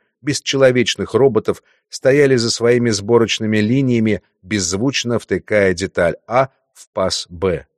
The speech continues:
Профессор сказал аудитории, состоявшей из ярких молодых людей, что они с женой решили ограничить количество своих детей до одного. Он сказал, что все должны об этом подумать, если хотят считать себя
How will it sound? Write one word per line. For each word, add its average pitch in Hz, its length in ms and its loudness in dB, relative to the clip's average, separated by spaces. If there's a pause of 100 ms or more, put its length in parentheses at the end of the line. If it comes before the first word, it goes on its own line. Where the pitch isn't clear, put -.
(600)
Профессор 117 480 0
сказал 113 440 2
аудитории, 101 640 0
состоявшей 98 840 -4 (140)
из 101 220 -6
ярких 101 460 -2
молодых 92 420 -4
людей, 98 420 -2 (300)
что - 240 -2
они 139 160 2
с 120 60 0
женой 117 360 0
решили 123 400 0
ограничить 131 800 0
количество 98 560 -2
своих 92 360 -2
детей 110 500 -2 (140)
до 104 180 0
одного. 87 540 -4 (760)
Он 131 160 0
сказал, 127 420 4
что 123 240 -2
все 143 300 -2
должны 107 320 2
об 95 160 2
этом 85 240 -2
подумать, 80 560 -6 (160)
если 98 280 -6
хотят 104 320 -2
считать 110 400 -2
себя 101 340 0